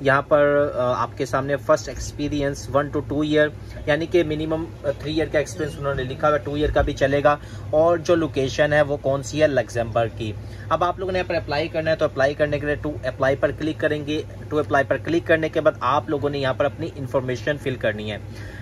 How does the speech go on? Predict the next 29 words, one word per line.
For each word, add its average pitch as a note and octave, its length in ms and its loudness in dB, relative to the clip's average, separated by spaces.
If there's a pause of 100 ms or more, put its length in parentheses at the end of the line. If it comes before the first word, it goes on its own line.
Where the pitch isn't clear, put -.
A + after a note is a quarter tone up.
(100)
यहाँ C#3+ 160 6
पर D3+ 100 6
name C#3 280 0
देना D#3 200 4
है D3+ 140 6
आप C#3 200 0
लोगों C#3 200 0
ने, C#3+ 280 0
first C3 400 0
name D3+ 180 0
देना C#3+ 200 4
है। C#3+ 120 6
अब C#3 60 -4
यहाँ C#3 120 0
पर D3+ 100 0
देखें D3+ 260 -2
जो D#3 100 0
last B2+ 380 2
name D3+ 160 -2
है D3+ 60 4
वो D3 80 4
आप B2 160 2
लोगों C3+ 160 -4
ने C3+ 80 -2
यहाँ B2+ 120 0
पर D#3 80 2
पहले A#2+ 320 2
देना A2 180 -4
है। G#2+ 100 -4